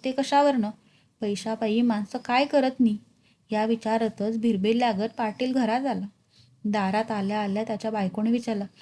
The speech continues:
"काय हो, काय झालं? पोर नाही आलं?" पाटील एकटा आलेला बघून त्याच्या बायकोनं हातपाय गाळला. तो काही बोलना झाला. अशी तशी ती पुन्हा म्हणाली, "कुठं आहे हो पोर माझं?" पाटील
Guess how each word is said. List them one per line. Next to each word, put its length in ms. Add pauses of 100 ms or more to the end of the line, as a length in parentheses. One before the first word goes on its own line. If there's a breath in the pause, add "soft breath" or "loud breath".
(180 soft breath)
"काय 220
हो, 140
काय 360
झालं? 220 (160)
पोर 160
नाही 260
आलं?" 220 (640)
पाटील 400
एकटा 320
आलेला 320
बघून 300
त्याच्या 280
बायकोनं 460
हातपाय 520
गाळला. 240 (800)
तो 80
काही 380
बोलना 560
झाला. 380
अशी 380 (220)
तशी 420
ती 60
पुन्हा 320
म्हणाली, 200 (420 soft breath)
"कुठं 260
आहे 220
हो 140
पोर 280
माझं?" 380 (320)
पाटील 320